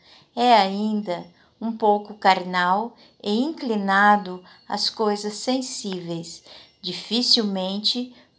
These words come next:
pode se desapegar de todos os desejos terrenos. E quando dele se priva, ordinariamente se entristece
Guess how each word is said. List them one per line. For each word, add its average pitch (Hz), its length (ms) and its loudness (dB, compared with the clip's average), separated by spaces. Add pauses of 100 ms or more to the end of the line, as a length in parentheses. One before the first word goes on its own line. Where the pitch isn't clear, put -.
pode 196 440 4
se 190 280 -10
desapegar 214 1040 2
de 190 160 -6
todos 180 360 -6
os 180 180 -6
desejos 190 720 -4
terrenos. 214 960 -4 (880)
E 190 80 -8
quando 208 500 0
dele 185 440 -2
se 180 220 -6
priva, 202 680 -4 (280)
ordinariamente 196 1080 2
se - 180 -10
entristece 170 1120 -6